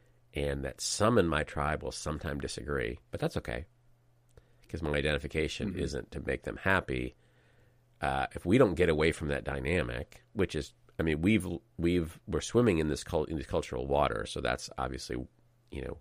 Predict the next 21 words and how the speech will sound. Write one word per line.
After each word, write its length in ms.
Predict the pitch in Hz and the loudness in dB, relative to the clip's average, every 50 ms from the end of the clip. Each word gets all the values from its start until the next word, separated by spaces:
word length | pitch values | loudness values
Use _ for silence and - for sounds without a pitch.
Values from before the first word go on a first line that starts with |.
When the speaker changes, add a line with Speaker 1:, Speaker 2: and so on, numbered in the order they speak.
| _ _ _ | _ _ _
Speaker 1:
we're 140 | 82 78 | -2 -2
just 240 | 76 78 73 - - | -2 -2 -4 -6 -6
falling 340 | - 67 67 62 65 67 64 | -4 -2 -2 -2 -2 -2 -4
into 160 | 62 62 60 | -4 -6 -6
the 100 | 58 - | -10 -10
same 220 | - - 62 58 62 | -8 -6 -6 -4 -4
dynamic 480 | 58 58 58 58 58 58 57 62 - | -4 -6 -6 -6 -6 -6 -6 -8 -10
as 80 | 64 67 | -8 -6
everyone 360 | 67 58 58 58 60 62 64 | -4 -4 -4 -4 -6 -4 -4
else. 200 | 69 71 71 - - _ - - - - - - - - - - - - - - - - - _ _ _ _ _ _ _ _ _ _ _ | -4 -4 -4 -6 -8 _ -20 -20 -20 -20 -20 -20 -20 -20 -20 -20 -20 -20 -20 -20 -20 -20 -20 _ _ _ _ _ _ _ _ _ _ _
If 80 | 87 98 | 4 8
we 80 | 147 | 8
don't 160 | 151 117 95 | 8 8 8
get 140 | 82 92 85 | 6 4 6
out 180 | 82 82 82 80 | 6 6 6 6
of 120 | 76 71 69 | 4 2 2
that 200 | 76 73 - - | 0 0 0 -2
sort 160 | - 90 73 | -2 -2 -2
of 80 | 71 67 | 0 0
dynamic, 640 | - 69 73 76 87 92 95 82 69 65 64 - | -2 -2 -2 0 0 2 2 2 0 -2 -4 -6
then 420 | - 80 80 76 71 69 69 69 | -4 0 0 2 2 2 0 -2